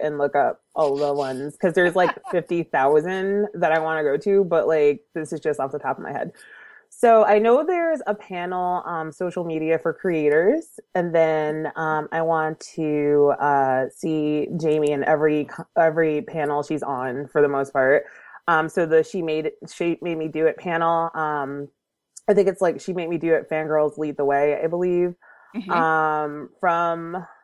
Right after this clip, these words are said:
Speaker 1: Blackface to Black Panther panel should be really good.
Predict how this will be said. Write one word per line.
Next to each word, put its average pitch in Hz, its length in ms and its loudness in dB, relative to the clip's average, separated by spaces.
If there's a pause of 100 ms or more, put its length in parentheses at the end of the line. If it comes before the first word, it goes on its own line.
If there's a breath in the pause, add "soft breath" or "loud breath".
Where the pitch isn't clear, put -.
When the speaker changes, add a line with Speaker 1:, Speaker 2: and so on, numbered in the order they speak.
(400 loud breath)
Speaker 1:
Blackface 190 520 0
to 175 80 -6
Black 160 300 -2
Panther 190 520 -4
panel 254 300 -4
should 254 180 -10
be 254 120 -4
really 247 200 2
good. 247 280 -2